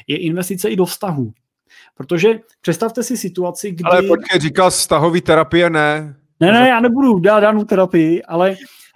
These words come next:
Speaker 1: eh, já dám jenom příklad, eh, já dám svůj příklad, jo. Bydlím, eh, bydlím na malý vesnici, eh, a, eh, vlastně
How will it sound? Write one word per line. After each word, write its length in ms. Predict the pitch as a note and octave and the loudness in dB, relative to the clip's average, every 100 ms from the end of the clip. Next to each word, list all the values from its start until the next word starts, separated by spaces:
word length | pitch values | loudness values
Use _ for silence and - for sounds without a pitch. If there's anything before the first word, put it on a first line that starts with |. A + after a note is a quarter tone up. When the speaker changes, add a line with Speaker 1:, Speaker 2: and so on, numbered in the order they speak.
| - | -8
Speaker 1:
eh, 480 | D#3+ E3 E3+ E3+ F3 - | -2 0 0 -4 -6 -6
já 200 | D#3+ F3+ | -2 0
dám 160 | G#3+ | 0
jenom 200 | A#3 B3 | -2 -4
příklad, 500 | A3+ G3 G3 G3+ G3+ | -6 -8 -6 -6 -6
eh, 340 | F#3+ F#3 F#3 F#3 _ _ _ | -6 -6 -6 -10 _ _ _
já 280 | D#3 E3 F3 - F3+ E3+ | -8 -8 -10 -16 -20 -6
dám 180 | E3+ F#3 | -6 -4
svůj 200 | A#3+ A#3+ | -4 -6
příklad, 460 | A#3+ A3+ D3+ - | -6 -6 -8 -6
jo. 140 | C#3+ D3+ | -8 -6
Bydlím, 480 | D#3+ G#3 G#3+ G#3+ F#3 E3+ | -2 0 0 0 -6 -10
eh, 120 | D#3 | -6
bydlím 320 | D3+ E3 G#3 | -4 -4 -4
na 100 | G#3 | -4
malý 280 | G3 G3 G3+ | -4 -6 -6
vesnici, 680 | D3 - D#3 D#3 D#3+ E3 A3+ B3 _ _ _ _ _ _ | -10 -8 -8 -6 -8 -8 -10 -14 _ _ _ _ _ _
eh, 380 | D3 D3+ D#3 D#3+ - - | -6 -2 -2 -4 -8 -6
a, 380 | D#3+ D#3+ E3 E3 D#3+ F3+ D3+ D3 E3 | -4 -2 -2 -6 -10 -18 -20 -14 -8
eh, 280 | D#3+ E3 E3+ | -6 -6 -6
vlastně 400 | E3 - A3 | -6 -4 -4